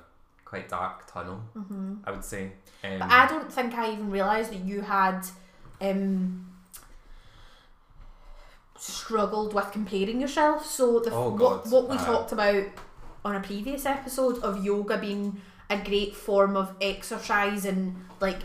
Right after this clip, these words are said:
Speaker 2: worshipping your body
Speaker 1: Mm.
Speaker 2: in terms of yoga never makes you feel guilty about the body you have or makes you f-, like, other exercises all about the body you can get. Is that
Speaker 1: You
Speaker 2: what you've
Speaker 1: should see
Speaker 2: written?
Speaker 1: what I've got written here.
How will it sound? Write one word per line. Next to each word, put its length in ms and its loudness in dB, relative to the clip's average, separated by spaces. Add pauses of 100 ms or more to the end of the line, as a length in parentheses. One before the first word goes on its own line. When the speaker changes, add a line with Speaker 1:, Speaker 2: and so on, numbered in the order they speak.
Speaker 2:
worshipping 760 -2
your 120 4
body 560 2
Speaker 1:
Mm. 40 -12 (360)
Speaker 2:
in 40 0
terms 380 0
of 280 0 (760)
yoga 400 0
never 200 0
makes 200 -4
you 60 -6
feel 140 -2
guilty 300 0
about 220 2
the 60 -4
body 280 0
you 100 -2
have 440 6
or 140 4
makes 320 -2
you 60 -6
f-, 180 -10
like, 320 -6
other 200 2
exercises 600 0
all 160 4
about 140 2
the 60 -2
body 260 0
you 140 -4
can 200 -2
get. 420 -4
Is 60 -6
that 80 -2
Speaker 1:
You 60 -4
Speaker 2:
what 80 -6
you've 100 -4
Speaker 1:
should 100 0
see 120 -2
Speaker 2:
written? 180 -4
Speaker 1:
what 80 -6
I've 60 -12
got 220 -6
written 260 -10
here. 180 -12